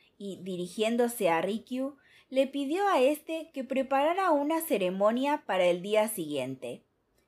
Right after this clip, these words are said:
Ante esta situación, el maestro del té aceptó la propuesta, aunque lo hizo sin estar realmente convencido de que aquello fuera una buena idea. Después de todo, los dos hombres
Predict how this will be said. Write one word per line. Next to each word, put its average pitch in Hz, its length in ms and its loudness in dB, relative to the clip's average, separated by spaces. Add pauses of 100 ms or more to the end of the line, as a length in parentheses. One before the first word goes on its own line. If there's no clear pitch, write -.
(360)
Ante 262 380 -2
esta 392 280 -6
situación, 240 840 -2 (320)
el 269 140 2
maestro 330 520 2
del 208 280 2
té 262 280 4
aceptó 196 540 -2
la 214 180 4
propuesta, 254 760 0 (280)
aunque 277 340 -4
lo 277 160 6
hizo 349 300 0 (260)
sin 403 200 -4
estar 294 480 2
realmente 269 760 0
convencido 202 880 0
de 220 200 -4
que 220 100 0
aquello 285 540 0
fuera 254 380 2
una 220 220 0
buena 180 360 0
idea. 127 600 -6 (1040)
Después 202 480 -4
de 196 140 0
todo, 214 560 4 (300)
los 262 240 0
dos 359 280 0
hombres 262 480 4